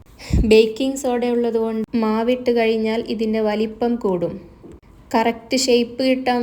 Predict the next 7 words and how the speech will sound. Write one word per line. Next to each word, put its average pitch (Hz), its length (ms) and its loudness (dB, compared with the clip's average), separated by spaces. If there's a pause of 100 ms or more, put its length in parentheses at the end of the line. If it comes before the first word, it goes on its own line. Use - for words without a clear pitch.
വേണ്ടി 233 280 -2 (180)
ഇത് 233 80 -2 (100)
മുക്കിപ്പൊരിച്ചാലും 247 1000 -2
നല്ലതാണ്. 208 520 -2 (200)
ഞാനിപ്പോൾ 233 540 -6 (400)
കുറച്ചെണ്ണയാണ് 220 880 -4
ഉപയോഗിച്ചിട്ടുള്ളത്. 185 800 -4